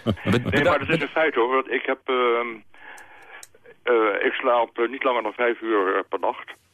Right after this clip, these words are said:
Speaker 1: Ja.
Speaker 2: En, eh, val overdag dan nog wel eens een uurtje slapen per ongeluk als ik naar de radio luister.
Speaker 1: Ja.
Speaker 2: En, eh, ik ben gewoon aanmerkelijk fitter sinds ik een jaar op, eh, drie, vier, vijf, eh, geen vlees meer eet.
Speaker 1: Nou, heel goed. Dankjewel voor het bellen.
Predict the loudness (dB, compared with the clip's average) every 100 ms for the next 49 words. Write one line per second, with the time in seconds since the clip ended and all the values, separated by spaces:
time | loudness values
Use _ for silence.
0 | 2 4 4 0 -6 -18 -18 -6 0 0
1 | -2 -2 0 0 2 2 2 0 0 0
2 | -2 -2 -2 0 -2 -4 -6 -8 -6 -4
3 | 0 0 0 -4 -4 -6 -6 -4 -6 -4
4 | -6 -6 -6 -4 -2 -2 -4 -4 -4 -6
5 | -14 _ -2 2 2 -2 -12 _ _ 2
6 | 2 2 -4 -6 -2 0 0 -4 -6 -6
7 | 0 0 2 0 2 -2 0 -2 -4 -6
8 | -4 -2 -2 -2 -4 -4 -2 0 2 2
9 | 0 -4 _ -2 0 -2 -4 -6 -8 -4
10 | -2 0 0 -2 -4 -2 -4 0 -2 -2
11 | -2 -2 -2 -10 _ -2 0 0 0 0
12 | 2 2 2 2 2 2 0 -2 0 2
13 | 0